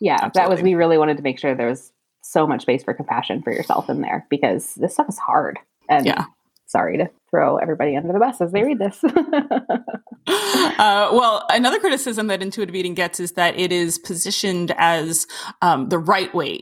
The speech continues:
Speaker 2: to eat. Dieting is the wrong way to eat, and intuitive eating is the right way to eat. And right and wrong with raising kids in general, but feeding kids is also a huge issue.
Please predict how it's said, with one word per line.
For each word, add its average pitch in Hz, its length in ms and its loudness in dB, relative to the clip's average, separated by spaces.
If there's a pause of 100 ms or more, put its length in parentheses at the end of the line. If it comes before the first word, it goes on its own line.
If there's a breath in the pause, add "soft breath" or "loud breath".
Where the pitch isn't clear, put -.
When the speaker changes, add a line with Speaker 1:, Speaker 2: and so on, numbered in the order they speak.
(100)
Speaker 2:
to - 240 -8
eat. - 160 -14
Dieting 220 380 2
is 285 100 -4
the 415 100 -6
wrong 247 240 2
way 208 160 2
to - 180 -2
eat, 185 340 -4
and 170 280 -6
intuitive 208 460 -6
eating 185 320 -2
is 170 200 -4
the 180 100 -2
right 160 460 0
way 151 160 2
to 139 60 -4
eat. - 380 -8
And 151 260 -6 (300 loud breath)
right 202 220 0
and 170 100 -2
wrong 190 220 2
with - 240 -12 (260)
raising 180 320 0
kids 170 180 -4
in 151 80 -10
general, 143 280 0
but - 140 -6
feeding 180 280 0
kids 139 460 -6 (260 loud breath)
is 180 120 0
also 175 440 2
a 147 60 2
huge 156 340 -4
issue. - 500 -6